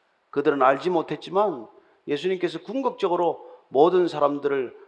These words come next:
하나님 아버지께로 이끄실 것이기 때문에 그분을 따르는 백성들은 날이 갈수록 많아질 것입니다.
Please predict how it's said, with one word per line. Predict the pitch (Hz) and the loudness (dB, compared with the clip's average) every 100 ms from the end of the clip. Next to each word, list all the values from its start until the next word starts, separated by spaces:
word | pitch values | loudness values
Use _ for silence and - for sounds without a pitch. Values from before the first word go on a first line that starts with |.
| _ | _
하나님 | 160 160 143 | 2 2 2
아버지께로 | 123 131 123 131 123 | 0 0 -6 -8 -8
이끄실 | - 139 - 185 214 | -8 -10 -8 -8 -6
것이기 | 208 202 - 175 | -6 -6 -10 -10
때문에 | - - 165 - - _ _ _ _ | -10 -8 -10 -12 -14 _ _ _ _
그분을 | - 165 180 170 | -4 0 2 2
따르는 | 165 160 165 165 | 2 2 2 0
백성들은 | 156 165 160 156 139 | -2 -2 -4 -4 2
날이 | 156 185 | 4 4
갈수록 | 180 180 180 143 - | 2 0 -2 -6 -4
많아질 | 113 127 123 - | 0 0 -2 -8
것입니다. | 135 - 65 - | -10 -10 -14 -16